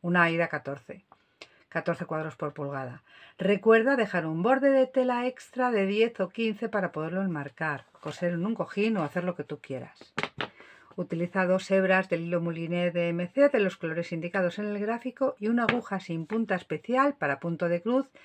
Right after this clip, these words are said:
Las del número veinticuatro van genial. Utiliza dos hebras para el perfilado, los colores están indicados en el patrón y el centro de la labor está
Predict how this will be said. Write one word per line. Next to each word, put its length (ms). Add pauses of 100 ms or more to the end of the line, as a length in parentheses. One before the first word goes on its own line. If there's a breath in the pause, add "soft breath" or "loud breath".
(280 loud breath)
Las 100
del 140
número 240
veinticuatro 600
van 160
genial. 520 (480 soft breath)
Utiliza 500
dos 180
hebras 300
para 200
el 100
perfilado, 680
los 160
colores 280
están 220
indicados 420
en 80
el 80
patrón 420 (500 loud breath)
y 80
el 80
centro 360
de 80
la 100
labor 400
está 560